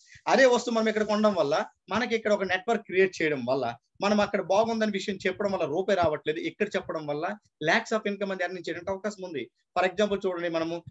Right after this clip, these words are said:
మనకు నచ్చిన వాళ్ళు, మన ప్రతి ఒక్క వ్యక్తికి కొన్ని వందల మంది ఉంటారు, ప్రతి ఒక్క ఫోన్లో చిన్న కొన్ని వందల contacts ఉంటాయి. మనకు తెలిసిన వాళ్ళకి refer చేస్తాం. ఏ విధంగా refer చేస్తామంటే, మనకి ఇక్కడ fifty percent profit వస్తుంది కదా,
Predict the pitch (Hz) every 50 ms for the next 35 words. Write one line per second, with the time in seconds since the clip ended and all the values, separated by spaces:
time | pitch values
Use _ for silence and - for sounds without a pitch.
0 | - - 180 185 175 175 175 - - 208 185 180 170 165 156 156 156 160 165 180
1 | 180 - 185 185 185 - 226 226 214 202 208 202 190 180 - 180 185 - - 214
2 | 208 196 196 190 180 165 165 151 160 165 190 202 202 208 202 196 185 180 180 175
3 | 165 175 175 175 - 165 165 - 185 175 - 180 165 - 160 160 156 165 165 156
4 | - 151 147 143 135 131 - 143 139 135 143 151 165 175 170 - 139 143 143 147
5 | 131 - - 117 110 123 104 - _ - - _ - 147 147 185 240 254 220 202
6 | 190 190 - 196 185 190 180 156 160 165 156 208 196 190 - 175 160 143 - 151
7 | 131 139 151 175 180 196 190 190 185 180 175 180 175 - - 165 151 - - 160
8 | 156 151 160 196 208 - _ _ _ _ _ _ - 143 131 156 202 208 214 208
9 | 196 190 190 180 175 202 190 - 208 208 202 208 202 - 220 220 220 - 214 220
10 | 214 226 214 226 214 - 233 220 220 226 220 240